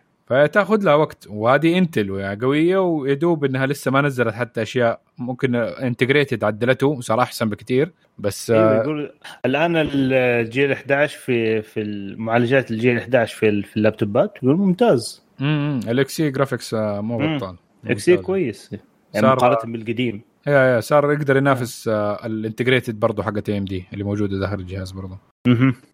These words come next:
Speaker 2: بس كذا غش.
Speaker 1: لا، وينافس برضو الانفيديا اللي هي الام اكس، ام اكس سيريز اللي هي ال تلتمية وخمسين وال مية وخمسين.
Speaker 2: ايه، بس لا، انفيديا عندهم لانه كرت منفصل في النهاية، حتى لو حضر
Speaker 1: بس
Speaker 2: المذر
Speaker 1: قريب،
Speaker 2: بورد يعتبر
Speaker 1: البرفورمانس
Speaker 2: منفصل.
Speaker 1: قرب لبعض.
Speaker 2: اي، اوكي،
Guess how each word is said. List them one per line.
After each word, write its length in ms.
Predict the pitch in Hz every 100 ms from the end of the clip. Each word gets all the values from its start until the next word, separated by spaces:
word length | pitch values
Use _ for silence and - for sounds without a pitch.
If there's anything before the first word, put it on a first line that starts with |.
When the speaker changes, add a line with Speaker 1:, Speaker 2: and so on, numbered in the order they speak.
| _ -
Speaker 2:
بس 80 |
كذا 180 | - 175
غش. 360 | 156 170 - - _
Speaker 1:
لا، 120 | 139 175
وينافس 420 | 170 208 196 -
برضو 480 | 190 175 160 147 123
الانفيديا 600 | 127 135 143 180 143 113
اللي 100 | 117
هي 100 | 131
الام 200 | 123 139
اكس، 340 | - - -
ام 300 | 120 131 139
اكس 260 | 139 - -
سيريز 380 | 127 107 98 98
اللي 160 | 98
هي 140 | 110 104
ال 100 | 95
تلتمية 400 | - 104 120 110
وخمسين 520 | 110 104 117 110 104
وال 220 | 95 92
مية 200 | 98 104
وخمسين. 460 | 107 101 104 101 104 _ _ -
Speaker 2:
ايه، 80 | 196
بس 280 | 143 - 165
لا، 160 | 127
انفيديا 400 | 131 131 180 151
عندهم 260 | 151 143 131
لانه 180 | 135 123
كرت 240 | 147 127
منفصل 420 | 113 - 107 107
في 100 | -
النهاية، 520 | 117 107 113 101 98 _ -
حتى 280 | - 131 127
لو 60 |
حضر 220 | 117 117 120
Speaker 1:
بس 140 | 143
Speaker 2:
المذر 140 | 117
Speaker 1:
قريب، 140 | 143 175
Speaker 2:
بورد 100 | 120
يعتبر 160 | -
Speaker 1:
البرفورمانس 640 | 123 113 - 156 143 127 -
Speaker 2:
منفصل. 140 | 143
Speaker 1:
قرب 180 | 131 113
لبعض. 340 | 113 107 98 _ _ _
Speaker 2:
اي، 420 | - - 240 185
اوكي، 500 | 170 160 - 107 104